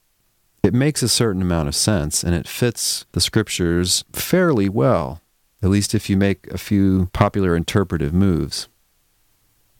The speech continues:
Aaron finishes up by asking, "Am I following all of this correctly? Have I understood rightly? Any thoughts I would appreciate?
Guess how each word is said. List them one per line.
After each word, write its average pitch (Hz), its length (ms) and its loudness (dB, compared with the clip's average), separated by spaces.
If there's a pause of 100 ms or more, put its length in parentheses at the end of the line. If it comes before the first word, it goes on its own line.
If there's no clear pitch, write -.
(400)
Aaron 98 220 2
finishes 82 420 -2
up 80 180 2
by 78 160 0
asking, 80 600 0 (320)
"Am 110 100 4
I 104 120 2
following 131 560 -2
all 113 260 0
of 113 60 -2
this 117 180 0
correctly? 117 640 0 (280)
Have 101 180 4
I 104 120 2
understood 113 720 0
rightly? 82 680 -2
Any 120 180 4
thoughts 110 420 0
I 90 120 -2
would 92 140 -2
appreciate? 78 720 -2